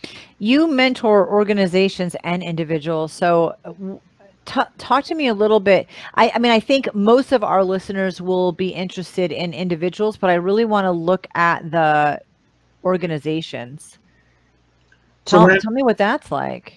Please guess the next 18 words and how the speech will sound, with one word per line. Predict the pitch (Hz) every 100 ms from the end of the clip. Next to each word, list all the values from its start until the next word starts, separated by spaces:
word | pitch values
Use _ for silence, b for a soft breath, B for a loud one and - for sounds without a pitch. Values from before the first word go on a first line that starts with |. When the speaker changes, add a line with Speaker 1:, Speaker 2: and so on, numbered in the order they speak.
| _
Speaker 2:
Yeah, | 190 190 170
so | 165 - 185 180
typically | 175 202 208 180 185
what | 160 156
that's, | 156 156 - - 180
that | 160 156
involves | 147 143 143 143 139 160
is | 135
a |
couple | 175 190 185 170
different | 156 151 156 135
things, | - 143 135 131
probably | 170 175 170 151
three | - - 165 160 147
main | 143 139 139 135
things | 151 135 131
right | 147 143 143
now. | 139 139 139